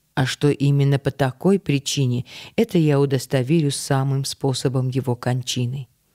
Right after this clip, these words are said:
Он принял обвинительный приговор не вне городских стен, во враге или в темнице,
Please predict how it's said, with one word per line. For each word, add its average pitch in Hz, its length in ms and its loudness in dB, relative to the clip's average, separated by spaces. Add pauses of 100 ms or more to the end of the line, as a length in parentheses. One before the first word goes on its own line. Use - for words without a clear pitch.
(280)
Он 165 300 2
принял 170 480 4
обвинительный 156 840 4
приговор 147 800 2
не 147 220 2
вне 180 280 4
городских 151 600 0
стен, 139 480 0
во 156 180 2
враге 147 460 0
или 127 140 2
в - 100 -12
темнице, 156 640 0